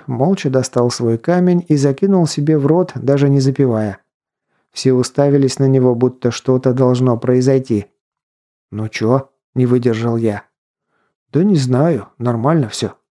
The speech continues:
«Энергия восстановилась?» «Мужик, я ничего не чувствую. Если что-то изменится, сразу сообщу». «Ладно, идём отдыхать. Через три часа подъём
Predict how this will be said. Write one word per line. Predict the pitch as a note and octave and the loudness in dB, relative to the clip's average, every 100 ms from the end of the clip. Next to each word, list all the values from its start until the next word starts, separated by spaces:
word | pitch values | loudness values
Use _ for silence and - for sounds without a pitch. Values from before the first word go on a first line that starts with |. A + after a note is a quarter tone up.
| _ _ _ _ _ | _ _ _ _ _
«Энергия | A#2 C#3+ C#3 A2+ G#2+ | 0 2 2 -2 -4
восстановилась?» | G#2 A#2 - B2 C3 D#3+ D#3+ G#2 - _ _ _ _ _ _ _ _ | -4 -8 -4 -2 2 2 0 -4 -12 _ _ _ _ _ _ _ _
«Мужик, | - F#3+ D3+ C3 - | -2 0 2 -2 -2
я | A#2+ E3+ G3 | -2 0 2
ничего | G3+ G3 G3 G#3 | 2 0 0 2
не | G#3 | 2
чувствую. | - D#3 B2+ B2 A2+ | 0 -2 -2 -2 -2
Если | G#2+ D#3+ E3 F3 | 0 -2 0 -2
что-то | - F#3 F#3 | 0 0 0
изменится, | F3 E3+ G#3+ F3 A2+ - F#2+ _ | 0 0 2 0 -2 -10 -12 _
сразу | - C3+ D#3 F#3 G3+ | -6 -2 0 2 0
сообщу». | D#3+ D#3+ C3+ - D#3+ D#3 _ _ _ _ _ _ _ _ _ _ _ | 2 0 -2 -2 -2 -2 _ _ _ _ _ _ _ _ _ _ _
«Ладно, | A2+ A2+ G#2+ G2 G2+ | -4 -2 -2 -6 -8
идём | A2+ C3 B2 | -2 0 0
отдыхать. | A#2+ A2+ A#2+ C3 G2+ - - _ | -2 -2 -2 -2 -2 -6 -20 _
Через | - B2 C3 | -4 0 0
три | - D3+ | 0 0
часа | D3+ C#3 D3 | 0 0 0
подъём | C#3 C#3+ C#3 E3 E3 A2+ | 2 0 2 2 0 -2